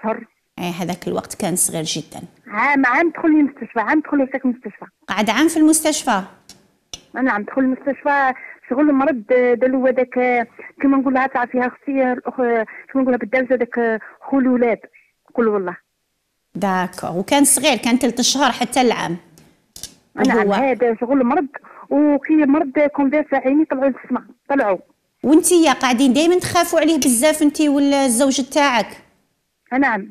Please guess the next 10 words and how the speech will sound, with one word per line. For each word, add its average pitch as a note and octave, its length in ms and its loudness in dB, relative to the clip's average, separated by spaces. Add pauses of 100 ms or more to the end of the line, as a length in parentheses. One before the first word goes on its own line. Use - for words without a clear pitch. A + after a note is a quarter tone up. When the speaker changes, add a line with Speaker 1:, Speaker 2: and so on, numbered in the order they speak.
(100)
Speaker 1:
نعم، A3 280 -2
ايه. C#4 180 0 (400)
Speaker 2:
اه، F#3 140 -4 (200)
شكرا D4 440 0
جزيلا B3+ 460 2
اختي - 180 -2
الكريمة، B3+ 520 0 (260)
راح B3+ 100 0
تسمعي C4 460 0
الإجابة B3+ 720 2